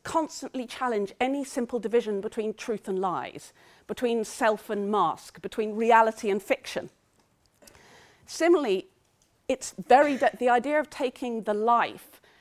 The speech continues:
as revealing a key to the works is very questionable, 'cause Wilde himself, again, in his literary criticism,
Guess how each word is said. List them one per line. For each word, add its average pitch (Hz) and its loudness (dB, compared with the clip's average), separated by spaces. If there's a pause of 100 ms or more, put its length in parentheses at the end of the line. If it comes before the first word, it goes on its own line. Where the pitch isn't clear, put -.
(200)
as 214 0
revealing 208 -4
a 196 -6
key 320 -4
to - -14
the 165 -8
works 147 -8
is 214 -6
very 190 -2
questionable, 190 -4
'cause 170 -14
Wilde 226 0
himself, 208 -6
again, 208 -2
in 170 -4
his 185 -8
literary 247 -6
criticism, 151 -10